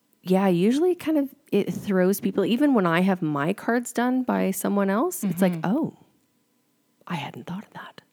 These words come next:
Speaker 2: Mm-hmm.
Speaker 1: Um, and what, what people need to also realize is cards specifically are relevant for this moment in time, like,
Speaker 2: Mm-hmm.
Speaker 1: right now.
Speaker 2: Right now. Okay.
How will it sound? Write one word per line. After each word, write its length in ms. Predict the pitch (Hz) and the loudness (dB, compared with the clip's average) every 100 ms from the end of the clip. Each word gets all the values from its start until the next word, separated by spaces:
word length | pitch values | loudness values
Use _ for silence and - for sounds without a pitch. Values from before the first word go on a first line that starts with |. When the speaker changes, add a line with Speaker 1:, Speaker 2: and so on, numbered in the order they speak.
| _ _ _ _ | _ _ _ _
Speaker 2:
Mm-hmm. 440 | 190 165 185 175 160 - - - - | -8 -6 -4 -4 -6 -12 -20 -20 -6
Speaker 1:
Um, 300 | 185 175 165 - | 2 2 2 0
and 320 | 185 170 175 | 0 0 0
what, 220 | 180 - _ - - - | 0 -2 _ -20 -20 -12
what 280 | 185 180 170 | -4 0 0
people 220 | 214 220 | 0 2
need 120 | 185 | 2
to 60 | - | 2
also 240 | 170 170 156 | 0 0 -2
realize 420 | 156 156 151 156 | 0 2 0 0
is 300 | - 151 - _ _ _ | -2 -4 -4 _ _ _
cards 420 | - 165 165 190 | -2 2 2 2
specifically 1000 | - - 220 - 165 - 165 147 127 143 - _ _ _ _ _ - | -4 -2 -2 0 -2 -2 -4 -2 -2 -4 -8 _ _ _ _ _ 2
are 160 | 160 | 2
relevant 540 | 156 156 160 160 160 - | 4 4 2 2 -2 -2
for 160 | 165 | -4
this 320 | 147 170 220 | 0 0 0
moment 340 | 180 170 170 165 | 0 0 0 -2
in 140 | 170 | -4
time, 480 | - - 143 123 135 _ _ _ _ _ _ _ _ _ | -4 -2 -2 -2 -6 _ _ _ _ _ _ _ _ _
like, 180 | 190 151 | -2 0
Speaker 2:
Mm-hmm. 180 | 185 202 | -2 0
Speaker 1:
right 240 | 175 160 - | 2 2 0
now. 280 | 139 87 - | -2 -4 -4
Speaker 2:
Right 200 | 185 175 | -4 -2
now. 320 | 175 156 143 | -4 -8 -8
Okay. 80 | - | -6